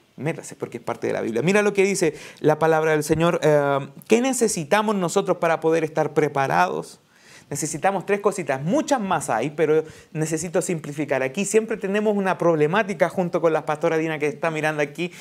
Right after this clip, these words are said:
porque cuando hablamos del Apocalipsis hay tanto versículo, querido, hay tantas cosas que para nosotros es como que nos encantaría estar tres, cuatro, cinco meses hablando de estas cosas, porque la Biblia entera habla de esto,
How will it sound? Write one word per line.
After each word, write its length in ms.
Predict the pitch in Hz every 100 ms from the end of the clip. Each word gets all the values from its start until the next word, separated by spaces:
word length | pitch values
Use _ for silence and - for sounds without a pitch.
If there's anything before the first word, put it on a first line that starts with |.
| - -
porque 200 | 156 151
cuando 240 | 160 156
hablamos 360 | 151 180 226 214
del 100 | 196
Apocalipsis 640 | 165 156 160 202 202 175
hay 80 | 170
tanto 560 | 151 220 233 233 240 208
versículo, 720 | 190 - 220 202 - 165 160
querido, 460 | 151 175 196 202 202 - -
hay 200 | 165 165
tantas 420 | 160 220 220 208
cosas 300 | - 208 196
que 120 | 175
para 220 | 156 165 160
nosotros 420 | 151 196 180 180
es 80 | -
como 300 | 175 165 156
que 100 | 165
nos 380 | 156 143 143
encantaría 880 | 151 147 147 151 143 156 190 220 233 - - -
estar 480 | 147 190 185 170
tres, 240 | 190 214 214 -
cuatro, 300 | 196 208 180
cinco 360 | - 214 202
meses 240 | 202 208 196
hablando 360 | 185 196 185
de 80 | 185
estas 180 | 185 170
cosas, 300 | - 190 196
porque 360 | 175 151 156 156
la 140 | 143
Biblia 300 | 185 196 175
entera 420 | 156 143 202 214
habla 180 | 214 208
de 100 | 180
esto, 300 | 139 147